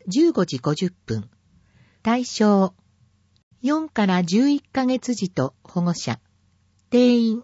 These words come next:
各六組。申し込み、ウェブ予約。三十日金曜。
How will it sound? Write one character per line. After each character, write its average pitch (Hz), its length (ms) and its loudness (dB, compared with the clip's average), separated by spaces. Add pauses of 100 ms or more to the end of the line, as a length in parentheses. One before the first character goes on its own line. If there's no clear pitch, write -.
各 269 320 -2
六 247 160 2 (100)
組。 127 300 -8 (500)
申 233 200 0
し - 120 -10
込 214 180 -4
み、 196 200 -2 (160)
ウ 185 60 -6
ェ 202 120 2
ブ 302 140 0
予 277 140 0
約。 156 420 -4 (1400)
三 302 280 -6
十 320 200 0
日 196 360 -2
金 190 340 -2
曜。 147 340 0